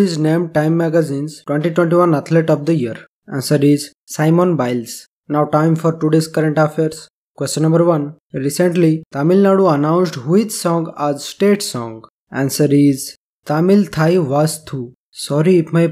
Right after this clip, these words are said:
pronunciation is wrong. Let's come to question number two. Who is the governor of Tamil Nadu? Answer is R N Ravi. Question number three. Which state launched Khel Nursery Scheme twenty twenty-two to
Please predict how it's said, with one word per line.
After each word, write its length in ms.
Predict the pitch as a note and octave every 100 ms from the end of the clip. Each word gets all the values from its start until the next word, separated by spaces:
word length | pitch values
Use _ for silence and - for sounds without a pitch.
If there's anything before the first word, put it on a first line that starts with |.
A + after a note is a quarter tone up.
| E3
pronunciation 800 | C#3+ D3+ E3+ D#3+ E3 D#3 D#3+ D#3
is 100 | D#3 C3+
wrong. 200 | A2+ A2 B2+ _ _ C3+
Let's 180 | C#3+ C#3 -
come 160 | C#3 C3
to 60 | C3+
question 260 | C#3 - C#3
number 160 | C#3 C#3+ -
two. 100 | C#3+ C#3+ _ -
Who 80 | E3 G#3+
is 100 | G3 E3
the 60 | E3
governor 320 | D3 D#3 F3 E3+
of 160 | E3 E3+
Tamil 260 | D#3 D3 C3+
Nadu? 240 | B2+ A#2+ B2+ _ _ C3
Answer 220 | B2+ - C#3
is 180 | C#3 C3+ - _ _ C#3+ D#3+
R 100 | E3
N 100 | F3 D#3+ C#3
Ravi. 260 | C3+ C3 A2+ _ _ -
Question 240 | C3+ - D3+
number 180 | D#3+ D#3+ D#3+
three. 180 | D#3+ C3+ D#3 _ -
Which 180 | F3 E3+ -
state 360 | - E3 D#3+ D3
launched 360 | C#3+ D3 D#3 - -
Khel 180 | F3 F#3 G3 E3
Nursery 360 | D3+ E3+ E3 D#3+
Scheme 320 | - D3+ D#3 D#3
twenty 240 | C#3 F3+ E3+
twenty-two 480 | F3 E3 E3 D3+ C#3 D#3 -
to 40 | F#3+